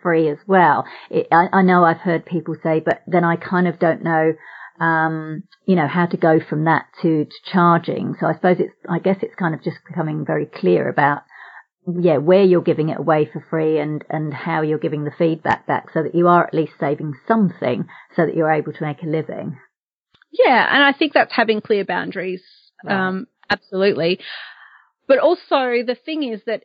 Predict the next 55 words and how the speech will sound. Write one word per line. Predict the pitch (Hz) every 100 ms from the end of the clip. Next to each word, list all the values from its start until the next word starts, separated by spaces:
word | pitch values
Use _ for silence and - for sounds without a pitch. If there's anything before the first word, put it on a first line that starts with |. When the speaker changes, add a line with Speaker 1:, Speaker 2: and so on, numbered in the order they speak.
| _
Speaker 2:
you | 233
know, | 202
in | 180 - 240
a | 226
Facebook | - 247 247 220 -
post, | 220 202 226
if |
someone's | - 233 226
put | -
a | 208
Facebook | - 196 - -
question | - 190 - 185
out | 180 -
there | 175
and | 175
they're | 170
asking | 175 185 - 185
about | 175 175
how | 196 170
to |
write | 180 165
a |
press | - 175 -
release | 165 180 190
and | 175
you | 170
respond | 156 - 165 170
to | 185
that | 160 - _ -
in | 165
a |
comment, | - 202 156 151 - - - -
there | 208
is | 202
no | 220 214 196 180
way | 196 180
that | 175 -
your | 185
twenty | - 202 185 190
years | 180 175
of | 175
experience | - - 185 170 160 170
is | - 185
going | - 147 165
to | 190
be | 175
distilled | 170 - 185 170 -
into | 175 170
that | - -
one | 147 131
comment. | 185 156 156 - - - 175
Speaker 1:
Yeah. | 170 147 139 135 _ _ _
Speaker 2:
And, | 196 190 185 190 - -
you | 202
know, | 160